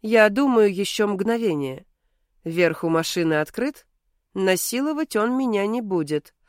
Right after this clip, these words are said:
А ждать новое такси ещё минут десять, вечером-то в пятницу, а может и дольше. Да и кто откажется проехать в кабриолете? «Нормальная женщина»,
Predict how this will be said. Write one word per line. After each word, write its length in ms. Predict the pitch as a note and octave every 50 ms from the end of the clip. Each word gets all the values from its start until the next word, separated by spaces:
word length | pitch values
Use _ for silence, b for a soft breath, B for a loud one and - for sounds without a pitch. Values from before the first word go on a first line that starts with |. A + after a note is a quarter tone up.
| b b b b b b b
А 240 | - G3 G#3 G#3 G3
ждать 340 | E3+ F#3 G#3 A#3 A3+ - -
новое 420 | A#3 A#3+ A#3+ A#3 A3 G#3+ G#3 G3+
такси 480 | - - G#3+ G#3+ - - - D4 C4+ G#3+
ещё 480 | F#3+ - - - A3+ G#3+ G#3 G3+ G3 G3
минут 440 | F#3+ G3 G3+ G3+ G3+ G3+ F#3 D#3
десять, 560 | C#3+ D3+ G3+ C4+ D4+ - - D#3 - - - _ _ _ _ _
вечером-то 800 | - D3 D3 E3+ G#3+ C#4 C#4+ - - G3 E3 D#3 D#3 C#3+ - D3+
в 120 | C#3+ - -
пятницу, 680 | - F#3 G#3 B3+ - - E3+ D3+ - - - C3+ C#3+ - _ _ _ _ _ _ _ _ -
а 80 | D#3+ E3
может 360 | E3 E3+ E3+ D3+ E3+ D#3+ -
и 40 | E3
дольше. 500 | D3+ D3 D#3 F3+ A3 - - - F3 E3+ - _ _ _ _ _ _ _ _ _ _ _
Да 240 | - G#3 G3 A3 G#3+
и 100 | G#3 G#3+
кто 300 | - - - - G#3 G3+
откажется 720 | F#3+ - - - G#3+ A#3 A#3+ G3 F#3+ F3 - - F#3+ F3
проехать 560 | - - F#3+ F#3+ F3+ F3 G#3 G3 - G3+ F#3
в 80 | - -
кабриолете? 920 | - G#3 G3 F#3 G#3 A3 A3 A#3 A3+ G#3 F#3 D#3+ D3 - - D3+ C#3 D3+ - _ _ _ _ _ _ _ _ _ _ _ _ _ _ -
«Нормальная 1000 | F3+ F3+ F3+ F3+ F#3 F3+ F3+ D#3+ D#3+ D#3+ D#3+ F3 G3+ A3 G#3+ A3 A#3 A#3 A#3+ B3
женщина», 760 | A3+ - D#3+ E3+ F3 F3 E3+ D#3+ - - F#3 F3+ F#3 F3+ E3+